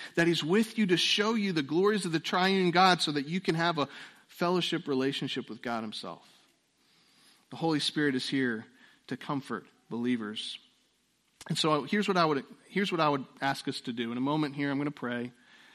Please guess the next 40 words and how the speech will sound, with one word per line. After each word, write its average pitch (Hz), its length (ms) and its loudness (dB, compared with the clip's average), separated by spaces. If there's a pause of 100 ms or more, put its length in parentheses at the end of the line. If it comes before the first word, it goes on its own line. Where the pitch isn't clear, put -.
(420)
and 131 100 -6
we're 135 80 -2
gonna 151 140 2
take 147 240 2
just 147 200 -2
a 139 60 -4
few 151 220 0
minutes 135 420 0
to 123 320 0
respond 127 580 -2
personally 127 500 -2
to - 120 -12
the 123 80 -4
way 123 200 -2
that 120 140 -6
the 117 80 -6
Spirit 131 340 -2
is 127 120 -6
working 127 320 -6
in, 123 300 -4
in 131 100 -10
our 127 80 -4
hearts. - 520 -10 (920)
And 139 120 0
if, - 280 -6 (100)
if 139 180 -6
God 180 220 0
is 175 140 -2
convicting 139 580 0
you 123 140 0
about 117 240 -4
something, 117 320 -8
the 113 60 -4
Holy 165 200 -2
Spirit 143 280 -2
is 127 100 -6
convicting 127 420 -4
you 120 80 -4
about 113 240 -4
something, 107 440 -12